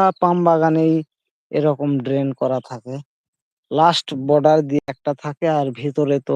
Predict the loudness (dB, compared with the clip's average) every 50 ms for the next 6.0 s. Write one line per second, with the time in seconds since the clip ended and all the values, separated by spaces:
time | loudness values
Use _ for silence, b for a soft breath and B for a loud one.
0 | -2 -4 -4 -8 -8 -8 -4 -2 -4 -2 0 0 2 2 2 0 0 -2 -2 -2
1 | -2 -2 -2 -2 -4 -4 -6 -6 -6 -6 -4 -4 -4 -4 -4 -6 -10 -10 -12 -16
2 | -18 -18 -18 -18 -20 _ _ _ _ _ _ _ _ _ _ _ -6 -4 0 2
3 | 2 2 0 0 -2 -4 -4 -6 -10 -8 -6 -6 -6 -4 -2 0 0 0 0 0
4 | 0 0 0 0 -2 -2 -2 -4 -4 -6 -6 -6 -4 -4 -4 -4 -4 -6 -8 -10
5 | -10 -8 -8 -8 -8 -8 -8 -6 -6 -6 -8 -8 -8 -8 -8 -8 -8 -8 -8 -8